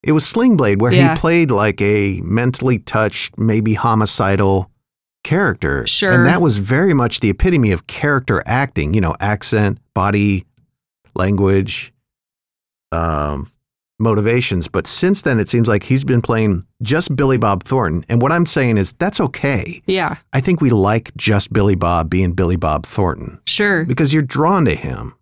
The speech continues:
Speaker 2: Yeah.
Speaker 1: Like, he's got that it slash presence thing on screen. Him and his wig. He's definitely wearing a wig. That is definitely a wig. Not
Speaker 2: I,
Speaker 1: judging.
Speaker 2: yeah, I can't say. I
Speaker 1: Right?
Speaker 2: don't, I don't know.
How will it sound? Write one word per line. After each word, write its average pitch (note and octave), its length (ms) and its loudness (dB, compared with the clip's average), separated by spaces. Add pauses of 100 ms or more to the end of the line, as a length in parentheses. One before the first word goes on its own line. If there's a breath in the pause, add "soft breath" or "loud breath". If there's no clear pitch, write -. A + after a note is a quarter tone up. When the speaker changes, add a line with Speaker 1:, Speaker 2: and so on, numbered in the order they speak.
(120)
Speaker 2:
Yeah. F3+ 320 0 (160)
Speaker 1:
Like, B2 120 -2
he's C#3 160 0
got C3 240 -2
that A2+ 200 0 (220)
it - 260 -2
slash G2 440 -2
presence G#2+ 420 -2
thing D2 240 -4
on C#2+ 180 -8
screen. B1 520 -8 (680 soft breath)
Him G#2 180 2
and F2 80 0
his D2+ 140 -4
wig. D2 480 -4 (100)
He's - 80 -14
definitely C#2 280 -8
wearing A#1 240 -8
a A1+ 40 -10
wig. G#1 400 -12 (360)
That - 180 -8
is - 140 -10
definitely - 540 -10
a - 40 -10
wig. G#1+ 380 -12 (600)
Not F#3+ 180 0
Speaker 2:
I, F#3+ 40 0
Speaker 1:
judging. F3+ 520 2
Speaker 2:
yeah, E3+ 560 0
I F3 60 -2
can't F3 360 -2 (360)
say. D#3+ 480 -2 (280)
I - 80 -12
Speaker 1:
Right? E2 60 -2
Speaker 2:
don't, G2+ 200 -2 (220)
I E3 100 -2
don't D#3 160 -2
know. D#3+ 200 -10